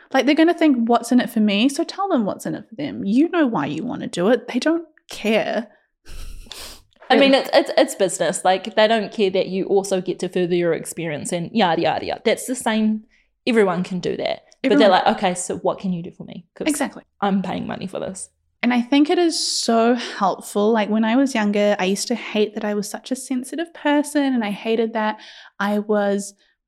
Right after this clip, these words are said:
Speaker 1: so, like, emotive and would really read into people's, like, why do they look at me that way? What do they mean? What do they think?
Speaker 2: Understanding the cues and everything.
Speaker 1: Understanding
Speaker 2: Yeah.
Speaker 1: cues. But I think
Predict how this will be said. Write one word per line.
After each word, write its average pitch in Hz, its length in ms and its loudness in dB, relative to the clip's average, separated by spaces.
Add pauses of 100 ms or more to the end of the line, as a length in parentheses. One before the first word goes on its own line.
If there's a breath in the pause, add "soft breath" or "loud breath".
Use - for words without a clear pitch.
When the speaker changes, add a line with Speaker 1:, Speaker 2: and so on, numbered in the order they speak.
(160)
Speaker 1:
so, 247 240 2
like, 254 220 0
emotive 208 760 2
and 196 220 -2
would 208 180 2
really 240 240 4
read 202 280 2
into 202 320 0
people's, 196 720 -2 (340)
like, 214 120 -8
why 220 200 -2
do 285 60 0
they 302 120 0
look 240 200 -2
at 240 60 -4
me 220 60 -2
that 220 160 -6
way? 170 140 -2
What 214 120 4
do 254 40 2
they 277 160 4
mean? 208 320 2
What 196 60 0
do 208 80 0
they 247 100 2
think? 220 440 -4
Speaker 2:
Understanding 196 720 -2
the 190 100 -4
cues 196 420 -6
and 196 100 -8
everything. - 20 2
Speaker 1:
Understanding 247 600 2
Speaker 2:
Yeah. 190 180 -4
Speaker 1:
cues. 226 180 -2
But 240 320 0
I 247 80 0
think 285 460 0